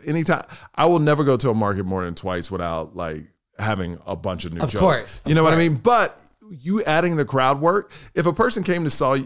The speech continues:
Speaker 1: see you on Friday and then saw you on Saturday, they would think they saw two different shows 'cause the crowd work's so different. So you
Speaker 2: Right.
Speaker 1: really,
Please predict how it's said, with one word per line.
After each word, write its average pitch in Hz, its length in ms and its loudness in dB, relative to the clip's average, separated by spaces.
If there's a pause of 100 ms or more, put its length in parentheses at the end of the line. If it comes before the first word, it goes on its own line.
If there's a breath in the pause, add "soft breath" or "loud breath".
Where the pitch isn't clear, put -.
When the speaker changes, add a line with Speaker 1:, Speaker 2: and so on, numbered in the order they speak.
Speaker 1:
see - 220 -2
you 135 200 2
on 107 140 0
Friday 127 480 0
and 107 120 -2
then 110 280 -4
saw 120 240 2
you 110 160 2
on 101 100 0
Saturday, 127 500 0 (300 loud breath)
they 214 160 4
would 202 440 0 (520)
think 262 220 2
they 165 100 4
saw 143 180 4
two 165 160 0
different 131 280 0
shows 143 180 2
'cause 135 140 -2
the 135 80 0
crowd 156 240 2
work's 120 160 -2
so 123 160 -6
different. 123 360 -6 (120)
So 147 140 0
you 147 60 4
Speaker 2:
Right. 156 160 2
Speaker 1:
really, 160 320 4